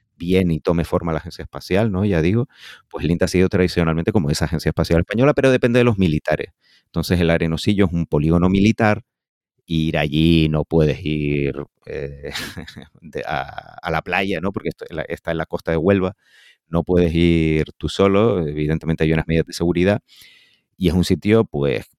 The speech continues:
donde los militares hacen sus maniobras y prueban determinados sistemas y determinados cacharros, etcétera. Y la visita fue, ya te digo, muy interesante porque pudimos ver el cohete en su hábitat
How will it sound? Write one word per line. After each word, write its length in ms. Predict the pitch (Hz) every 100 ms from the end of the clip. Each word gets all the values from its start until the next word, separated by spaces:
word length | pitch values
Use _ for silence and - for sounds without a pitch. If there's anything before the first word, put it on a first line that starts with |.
| -
donde 200 | 76 71
los 140 | 65
militares 500 | 67 62 - 65 73
hacen 800 | 78 - 78 78 69 71 69 64 - _ _
sus 240 | - 71
maniobras 800 | 71 65 - 101 101 92 92 90
y 120 | 78
prueban 460 | - 80 80 78 76
determinados 560 | 71 - 71 69 67 -
sistemas 640 | - - 101 98 85 82
y 240 | 71 71 69
determinados 420 | 71 67 71 -
cacharros, 500 | 65 - 92 82 71
etcétera. 440 | - 67 - - _ _ _ _ _ _ _ _ _
Y 220 | 117 110
la 160 | 101 95
visita 360 | 95 107 143
fue, 420 | 139 135 143 117 98
ya 100 | 98
te 140 | 107
digo, 160 | 120 127
muy 160 | 87
interesante 680 | 98 110 107 - 147 139 151
porque 280 | 127 - -
pudimos 360 | 78 78 82
ver 140 | 76 82
el 260 | 82 78
cohete 300 | - 80 -
en 80 | 82
su 340 | 80 - 76 85
hábitat 420 | 110 110 120